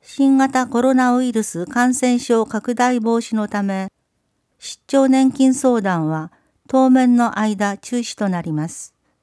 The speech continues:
再開時期は未定です。詳細は高岡年金事務所にお問い合わせください。高岡年金事務所、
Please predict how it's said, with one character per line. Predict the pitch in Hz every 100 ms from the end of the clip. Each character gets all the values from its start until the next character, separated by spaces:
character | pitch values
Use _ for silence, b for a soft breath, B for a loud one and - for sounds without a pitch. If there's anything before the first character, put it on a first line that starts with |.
| _ _ _ _ _ _ _ _ _
再 | - 269 269
開 | - 269 254
時 | 262
期 | 247
は | 202 202
未 | 190
定 | - 185 156
で | 160
す。 | - - _ _ _ _ _ _ _ _ _ _ _ _ _
詳 | - - 254
細 | 247 240 226
は | 214 208 208 _ _ -
高 | 220 277 269
岡 | 247 185
年 | 175 247 247
金 | 262 254
事 | 247
務 | 247 220
所 | 214
に | 226 -
お | 190
問 | 202 196
い |
合 | 185
わ | 180
せ | 180 175
く | 165
だ | 165
さ | 170 - 147
い。 | 151 _ _ _ _ _ _ _ _ _ _ _ _ _ _
高 | 214 233 254
岡 | 226 170 170
年 | 208 240
金 | 226 233 214
事 | 202
務 | 180
所、 | 170 - 147 170